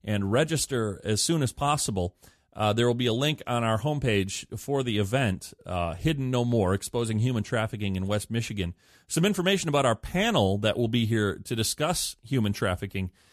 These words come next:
Chief Deputy Carol Isaacs will be here as a representative from the Michigan State Attorney General's Office.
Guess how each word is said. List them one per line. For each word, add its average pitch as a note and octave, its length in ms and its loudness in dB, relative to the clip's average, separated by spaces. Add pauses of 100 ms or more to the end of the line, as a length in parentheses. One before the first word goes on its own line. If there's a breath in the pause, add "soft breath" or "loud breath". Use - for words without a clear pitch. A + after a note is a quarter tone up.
(260 soft breath)
Chief A3+ 300 -4
Deputy E3 380 -2
Carol E3+ 420 0
Isaacs B2+ 480 -2
will G2+ 120 0
be G#2 160 0
here G#2+ 200 0
as G#2 220 0
a G#2+ 40 -2
representative A2 720 0
from G#2 320 -2
the G2+ 140 0
Michigan A#2+ 320 -2
State B2 300 -2
Attorney B2+ 360 -4
General's C#3+ 640 -2
Office. D3+ 480 -6